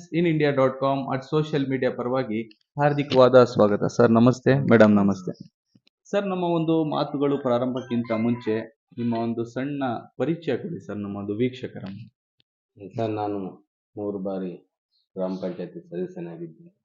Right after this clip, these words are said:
Speaker 2: ನಾನು ಈ ಊರಿಗೆ ಒಳ್ಳೆ ಕೆಲಸ ಮಾಡಬೇಕು ಅನ್ನೋದೊಂದು ನನ್ನ ಗುರಿ ಇಟ್ಟುಕೊಂಡು ನಾನು ಮೂರು ಬಾರಿ ಈ ಊರಿನ ಜನ ನನ್ನ ಗೆಲ್ಲಿಸಿದ್ದಾರೆ. ನಾನು ಈ ಊರಿನದು ಕೆಲಸ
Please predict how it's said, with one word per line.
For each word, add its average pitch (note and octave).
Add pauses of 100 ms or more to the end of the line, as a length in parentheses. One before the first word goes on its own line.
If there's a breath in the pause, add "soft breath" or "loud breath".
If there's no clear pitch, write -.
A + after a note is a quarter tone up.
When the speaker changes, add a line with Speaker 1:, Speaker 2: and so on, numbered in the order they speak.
(800)
Speaker 2:
ನಾನು A2+
ಈ A2+
ಊರಿಗೆ G#2+
ಒಳ್ಳೆ G2
ಕೆಲಸ F#2
ಮಾಡಬೇಕು F2 (440)
ಅನ್ನೋದೊಂದು A2
ನನ್ನ G#2
ಗುರಿ A2+
ಇಟ್ಟುಕೊಂಡು A2+
ನಾನು G2+
ಮೂರು F#2+
ಬಾರಿ F#2
ಈ F2+
ಊರಿನ F#2
ಜನ F2 (220)
ನನ್ನ F2
ಗೆಲ್ಲಿಸಿದ್ದಾರೆ. F2 (1080 soft breath)
ನಾನು B2+
ಈ B2+
ಊರಿನದು C3
ಕೆಲಸ A#2